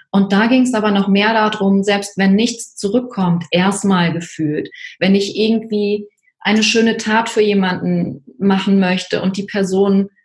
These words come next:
freut sich vielleicht gar nicht drüber oder merkt es nicht, dann kann man ja schon mal enttäuscht sein. Und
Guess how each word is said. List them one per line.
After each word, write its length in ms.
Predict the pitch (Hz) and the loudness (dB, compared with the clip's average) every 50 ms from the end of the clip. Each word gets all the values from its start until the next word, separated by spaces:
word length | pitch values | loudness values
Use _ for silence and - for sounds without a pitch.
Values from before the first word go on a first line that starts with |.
| _ _ _ _ _ | _ _ _ _ _
freut 220 | - 202 208 202 | -2 -2 0 0
sich 180 | - 214 208 - | 0 -2 0 0
vielleicht 340 | - 202 202 190 185 185 - | 2 2 2 2 0 -2 -2
gar 160 | 185 180 180 | -2 0 0
nicht 220 | 175 175 175 - | 0 -2 -2 -4
drüber 180 | - 175 175 175 | -4 -2 -2 0
oder 120 | 175 180 | 0 0
merkt 320 | 175 175 180 208 202 202 - | 2 2 0 0 0 -2 -2
es 180 | 196 196 - | -2 -2 -2
nicht, 260 | 175 156 156 165 - | -4 -4 -4 -6 -4
dann 120 | 175 175 175 | -4 -4 -2
kann 160 | 175 185 190 | 0 2 2
man 120 | 196 196 | 4 4
ja 100 | 196 190 | 2 2
schon 180 | 185 - 196 190 | 0 0 -2 -2
mal 100 | 185 175 | 0 0
enttäuscht 560 | - 175 - - 208 220 240 247 - - - | -2 -2 -4 -2 -2 -2 0 -2 -4 -6 -8
sein. 380 | - 147 143 139 143 170 170 170 | -6 -4 -2 -2 -2 -2 -4 -4
Und 240 | 170 170 170 170 | -4 -2 -2 -2